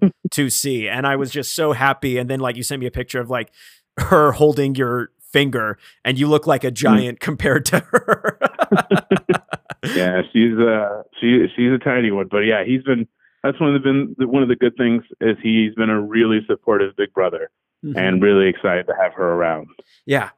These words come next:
Speaker 2: and
Speaker 1: For
Speaker 2: y-,
Speaker 1: sure.
Speaker 2: and I know you had a lot of family and friends come out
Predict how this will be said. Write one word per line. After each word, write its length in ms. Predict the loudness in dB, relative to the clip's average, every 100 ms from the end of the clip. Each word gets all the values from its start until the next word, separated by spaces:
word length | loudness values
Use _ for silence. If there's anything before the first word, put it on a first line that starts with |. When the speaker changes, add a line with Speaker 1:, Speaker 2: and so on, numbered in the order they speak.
| -2
Speaker 2:
and 320 | 2 2 2
Speaker 1:
For 80 | -2
Speaker 2:
y-, 80 | -2
Speaker 1:
sure. 180 | -6 -10 _ -4
Speaker 2:
and 160 | -2
I 60 | 0
know 180 | 2 2
you 160 | 2
had 120 | 0
a 40 | 0
lot 180 | 0 -2
of 80 |
family 540 | -4 -4 -4 -4 -4 -6
and 160 | -8
friends 480 | -10 -6 -4 -4 -6
come 240 | -8 -6 -4
out 300 | -4 -6